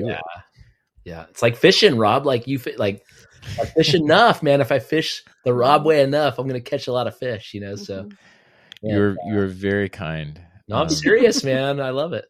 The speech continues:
Speaker 3: Mm-hmm.
Speaker 2: Well, if you'll recall that, that day you had to back the boat in. <laughs>
Speaker 1: <laughs> That's true. That's right.
Speaker 3: I
Speaker 1: That's
Speaker 3: was
Speaker 1: right.
Speaker 3: actually gonna say, Richie's really good at backing up trailers. You
Speaker 1: Yeah.
Speaker 3: got a lot of practice.
Speaker 2: Yeah.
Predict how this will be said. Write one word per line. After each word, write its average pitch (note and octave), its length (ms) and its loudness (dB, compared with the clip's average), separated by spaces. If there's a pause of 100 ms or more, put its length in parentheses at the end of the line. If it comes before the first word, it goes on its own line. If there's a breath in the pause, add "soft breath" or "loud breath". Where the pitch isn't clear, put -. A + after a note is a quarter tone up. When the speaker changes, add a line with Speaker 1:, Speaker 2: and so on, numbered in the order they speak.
(400)
Speaker 3:
Mm-hmm. - 240 -14
Speaker 2:
Well, B2 120 2
if A#2+ 120 -2
you'll C#3+ 140 0
recall B2+ 440 -2
that, F#2+ 220 -4 (100)
that G#2+ 260 -2
day G2 460 -2
you F#2+ 220 -6
had F#2+ 260 -6
to E2 60 -8
back D#2 280 -8
the - 80 -14
boat D2 240 -8
in. C2 120 -8
<laughs> - 920 4
Speaker 1:
<laughs> F#4 580 6
That's G#3 280 4
true. C4 360 0
That's F#3+ 240 -2
right. G#3+ 360 -2
Speaker 3:
I - 40 0
Speaker 1:
That's D#4 160 0
Speaker 3:
was - 80 -2
Speaker 1:
right. D4 100 0
Speaker 3:
actually F#4+ 220 -8
gonna D#4 200 -10
say, C4 240 -8
Richie's C#4 420 -12
really B3+ 340 -8
good B3 300 -6
at G3 280 -6
backing G#3 360 -16
up - 140 -20
trailers. E3 520 -14
You G3+ 120 -4
Speaker 1:
Yeah. F#2+ 300 -6
Speaker 3:
got G3+ 160 -6
a E3 40 -10
lot E3+ 200 -10
of - 80 -20
practice. F#2 160 -8
Speaker 2:
Yeah. F#2 240 -6